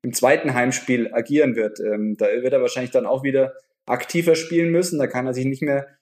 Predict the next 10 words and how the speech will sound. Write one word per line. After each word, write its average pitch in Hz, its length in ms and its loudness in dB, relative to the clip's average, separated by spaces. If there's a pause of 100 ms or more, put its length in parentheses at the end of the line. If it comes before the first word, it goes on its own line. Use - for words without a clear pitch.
(120)
in 127 100 0
diese 127 260 2
Rolle 131 300 4
des, 123 300 -2
äh, 120 100 0
Verteidigers 143 760 0
zurückziehen. 160 760 -4 (240)
Und, 123 380 2
ähm, 123 260 2
deswegen, 135 800 0